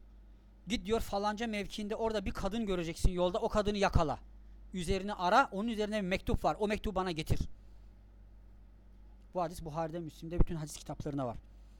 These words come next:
Ali radıyallahu anh beraberine birkaç kişi gidiyorlar, gerçekten orada bir kadın yakalıyorlar.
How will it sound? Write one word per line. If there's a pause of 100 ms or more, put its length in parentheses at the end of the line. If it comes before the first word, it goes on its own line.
(720)
Ali
radıyallahu
anh
beraberine
birkaç
kişi
gidiyorlar,
gerçekten
orada
bir
kadın
yakalıyorlar.